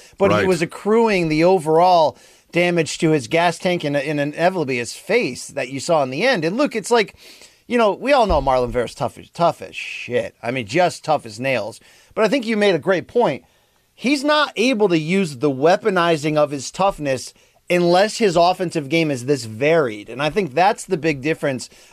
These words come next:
Speaker 1: under Parillo, along with, you know, building his confidence to a new level. But, you know, he saw firsthand that the hard work paid off.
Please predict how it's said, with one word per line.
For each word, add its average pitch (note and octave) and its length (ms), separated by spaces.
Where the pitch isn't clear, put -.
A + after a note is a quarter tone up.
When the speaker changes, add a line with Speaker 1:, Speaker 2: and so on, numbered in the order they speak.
Speaker 1:
under F#3+ 260
Parillo, D3+ 640
along F#3 440
with, F3 240
you G#3 100
know, C3+ 280
building F3 280
his C3+ 180
confidence E3 720
to E3 160
a C#3+ 40
new D3 180
level. C#3+ 280
But, C#3+ 280
you B3 80
know, G#3+ 80
he C4+ 140
saw E4 220
firsthand A#3+ 560
that E3+ 100
the E3+ 80
hard E3+ 240
work D#3+ 180
paid E3+ 240
off. F3+ 380